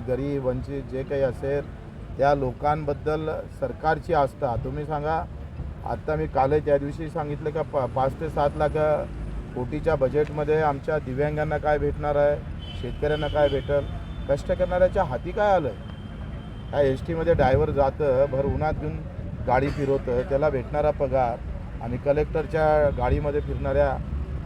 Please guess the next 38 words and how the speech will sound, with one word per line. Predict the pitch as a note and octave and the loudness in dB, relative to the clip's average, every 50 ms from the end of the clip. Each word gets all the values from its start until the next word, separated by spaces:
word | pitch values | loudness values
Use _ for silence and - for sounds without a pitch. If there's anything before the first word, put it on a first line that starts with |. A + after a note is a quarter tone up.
| - - | -4 -2
अ, | - - G#2+ A2 A2+ A2+ A2 - | 0 0 0 0 -2 -2 -2 0
चालकाला | - C3 B2+ B2 B2 D3 C#3+ C#3+ | 0 0 0 2 2 4 4 4
भेटणारा | C3+ C3 B2 - C3+ C#3 C3+ C3+ | 4 4 0 -2 -2 0 0 0
पगार, | C3 C3+ B2 A2+ B2+ A#2+ A#2 | 0 0 -2 -2 -2 -2 -2
ही | A#2 A2+ C3 D#3+ F#3 | -4 -4 -6 -6 -6
विषमता | E3 D#3+ D3 - - F3 F3+ F3 F#3+ F#3 | -6 -6 -6 -2 -2 -2 0 2 0 0
काय | F3+ - E3 E3+ F3+ | 2 4 4 6 6
आहे | F3+ E3+ | 6 4
देशामध्ये? | D3 C#3+ C3 - B2+ A#2 A2 G2+ - - F#2+ F#2 - - - - - - - - - - - - - - - - - - | 2 -2 -4 -4 -6 -6 -4 -6 -6 -6 -6 -4 -4 -4 -6 -8 -8 -8 -8 -8 -8 -8 -10 -10 -10 -10 -10 -10 -10 -6
ज्याचे | - B2 A#2+ - E3 | -6 -6 -4 -2 -4
कष्ट | D3 - C#3+ C3+ - - F3 | 0 2 0 0 2 2 2
अधिक | E3 D3+ C#3+ D#3 E3+ - D#3+ | 4 4 2 2 0 0 2
आहे, | C#3+ C3+ C3+ C#3+ | 2 2 2 2
बगैर | - C3+ C3+ D#3+ D#3+ | 2 2 2 2 2
एसीत | D#3+ D#3 - G#3 G3+ - | 0 0 -2 -4 -2 0
फिरतं | G#3 G3 F#3 G3+ F#3 | -2 -2 0 -2 -2
बिचारा | E3+ E3 D3 E3 D3+ D3+ | -2 -2 -2 0 0 0
तो | C#3 C#3+ C#3 C#3 - - - - - - - - - - - - - - - - - - - - | 0 0 -2 -2 -4 -6 -8 -8 -8 -8 -8 -6 -6 -6 -8 -8 -8 -10 -10 -10 -10 -10 -8 -4
आणि | A#2 C3+ C#3+ | -4 -4 -2
सगळेला | - D#3+ C#3+ C#3 D#3+ F3+ F#3 F#3+ | 0 0 0 2 4 4 4 4
घेऊन | F3+ F3 F3 E3+ | 2 2 0 -2
फिरतं, | D3+ D#3+ C#3+ C3+ D3 | -2 -4 -4 -2 2
एकट्या | D3+ C#3+ C#3+ C3+ C3+ - E3+ | 2 2 2 2 2 0 0
कलेक्टरला, | - - D#3 E3 F3+ E3+ - F3 D3+ E3 E3 | 2 2 2 2 2 2 0 -2 -2 0 0
एकाला | D3 C3+ C#3+ C#3 - F3 F3 F3 | 2 2 2 2 0 0 0 0
घेऊन | F3 F3+ F3 E3+ | -2 -4 -4 -4
जाणाऱ्याला | E3+ E3 E3 E3 E3 D#3 D3+ E3+ E3+ - - - - - - - - | -4 -4 -2 -4 -4 -4 -4 -6 -8 -8 -10 -12 -12 -12 -12 -2 2
चाळीस | E3+ E3 F3+ G3 F3 | 4 4 4 4 2
हजार | F3+ D3+ D3+ D3 | 2 4 4 4
रुपये | C#3 B2+ B2+ C3 | 4 4 0 -2
पगार | A#2+ A#2+ A2+ G#2+ G#2 F#2+ G2 - - - - - - - - - | -2 -2 -4 -4 -4 -8 -8 -10 -10 -10 -12 -12 -12 -12 -12 -10
आणि | A#2 A#2 A2+ | -8 -8 -8
शंभर | - - E3 D#3+ E3+ F3+ F#3+ G3 F#3 | -2 -2 0 0 4 6 6 6 6
लोकांना | F#3+ F#3+ F3+ G3 F#3+ F#3 | 4 0 0 2 2 2
प्रवास | F#3 D#3+ F3 E3+ F3 E3+ D#3 | 2 2 4 6 6 6 4
घेऊन | D#3+ E3+ E3+ | 2 -2 -2
जाणाऱ्याला | E3 D#3+ D#3+ D#3+ D#3 D#3+ D#3 D#3 | -2 -2 0 0 0 0 -2 -2
फक्त | - D3+ C#3+ - - F3 | -4 -6 -8 -4 2 2